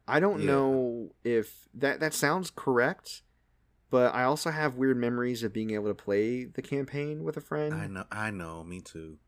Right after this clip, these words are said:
Speaker 2: But then the
Speaker 1: Um,
Speaker 2: more I think about it, the more I'm like, "Wait, did we just pass the controller back and forth?"
Speaker 1: You know, you're probably right. Like, the first thing is probably right. I think it's a Berenstain Bears situation. Like, are you sure it's spelled Steen and not Stain?
Speaker 2: Right.
Speaker 1: Sinbad wasn't in Kazam. Are you sure?
Speaker 2: Kazam? You sure? He
Speaker 1: You
Speaker 2: didn't
Speaker 1: sure?
Speaker 2: have a movie called
Speaker 1: He was a
Speaker 2: Shazam.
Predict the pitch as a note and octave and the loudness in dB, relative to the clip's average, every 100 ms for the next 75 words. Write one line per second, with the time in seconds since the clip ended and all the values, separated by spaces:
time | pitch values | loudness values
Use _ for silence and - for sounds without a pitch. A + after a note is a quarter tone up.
0 | _ G#2+ G#2 B2 A#2 G#2+ G#2 G2 A#2 G2+ | _ -6 0 0 2 0 0 0 -2 -2
1 | F#2+ F#2 F2+ F#2 F2+ F2 E2+ E2 _ _ | -2 -2 -4 -8 -8 -8 -10 -12 _ _
2 | - G#2 E2 - A2+ D#3+ D#3 - A2 B2 | -6 -4 -4 -4 -4 -4 -8 -6 -6 -6
3 | G2 F2+ G2 G#2 G2+ A2 A2+ A2 A#2 C3 | -10 -10 -8 -8 -8 -10 -12 -16 -14 -16
4 | - D#3 F3 E3 F3 A3+ A3 G3 D#3+ B2+ | -6 -4 4 6 6 4 4 6 6 6
5 | G2 D#2+ - B2 A2+ C3+ - A3 - E3 | 4 4 -2 0 2 2 2 2 2 0
6 | B2+ - A#2 G#2 F#2 F2 D#2+ - C#3+ E3+ | 0 2 2 2 2 0 0 -2 0 0
7 | D#3 A#2+ A#2+ A2+ - G#2+ G2+ G2 G#2 F#2+ | 0 2 2 2 -2 -4 -4 -2 -2 0
8 | F#2 - - F#2 F#2 E2 - D#2 F2+ F#2+ | -2 -4 -8 -6 -4 -4 -4 -8 -6 -4
9 | C#3+ G#3+ F4+ F#4 F4 - C#4+ B3 - C4 | -4 -4 -4 -4 -4 -4 -4 -4 -4 -4
10 | C4 A#3 G#3+ G#3+ - A3 A#3 A3+ - _ | -2 -2 -2 -4 -4 -2 -2 -6 -12 _
11 | _ _ _ _ - G2+ E2 D#2+ _ _ | _ _ _ _ -12 -8 -8 -10 _ _
12 | _ _ _ - A#3 C#4 D4 C#4+ C4 C4+ | _ _ _ 2 4 6 6 4 2 2
13 | C4+ C4 C4+ C4 - - B3 C4+ C#4+ B3+ | 2 0 0 0 -2 0 0 0 0 0
14 | A#3 C#4+ F#4+ F4 F#4+ - B3 C4+ C4+ C4 | 0 0 2 4 4 2 2 2 0 -4
15 | B3+ E4 D#4 D4+ D4 C4+ C#4 C#4 A4+ A4 | -6 -6 -4 -2 -2 -2 2 6 8 6
16 | A#3+ C4 A#3 B3+ B3 C#4+ C4+ B3+ B3+ A#3 | 2 -2 0 2 4 4 4 4 4 2